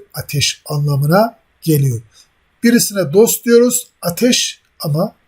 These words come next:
normal ateş. Birisine düşman diyoruz, buna da sert ateş diyoruz, şiddetli ateş diyoruz. Çünkü, e, nefret ve kin de bir ateştir. Kıskançlık da bir ateştir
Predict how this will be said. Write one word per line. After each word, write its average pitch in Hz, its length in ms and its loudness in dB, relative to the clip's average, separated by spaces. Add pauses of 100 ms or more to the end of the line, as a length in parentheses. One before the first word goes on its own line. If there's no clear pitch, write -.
(920)
normal 151 340 4
ateş. 220 560 2 (340)
Birisine 202 540 0 (840)
düşman 190 460 -4
diyoruz, 226 500 2
buna 147 140 -4
da 214 100 2
sert - 480 -2
ateş - 460 -8
diyoruz, 107 320 -14
şiddetli 143 580 -4
ateş 131 340 -6
diyoruz. 208 300 2
Çünkü, 180 580 0 (1300)
e, 156 180 -2
nefret 202 520 2
ve 190 160 -4
kin 220 300 -4
de 139 100 -2
bir - 160 -10
ateştir. - 680 -8 (260)
Kıskançlık - 680 -4
da 139 140 -4
bir 123 140 -12
ateştir 240 640 -8